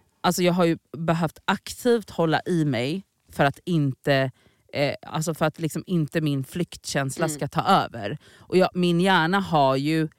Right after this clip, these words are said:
Speaker 1: gjort väldigt mycket intelligenta försök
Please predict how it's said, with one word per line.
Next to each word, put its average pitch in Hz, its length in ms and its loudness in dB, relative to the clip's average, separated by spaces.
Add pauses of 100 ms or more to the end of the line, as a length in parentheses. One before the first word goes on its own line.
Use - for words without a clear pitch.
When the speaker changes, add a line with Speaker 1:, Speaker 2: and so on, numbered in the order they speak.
(260)
Speaker 1:
gjort 170 460 -2
väldigt 175 580 0
mycket 185 320 -2
intelligenta 143 760 -2
försök - 800 -4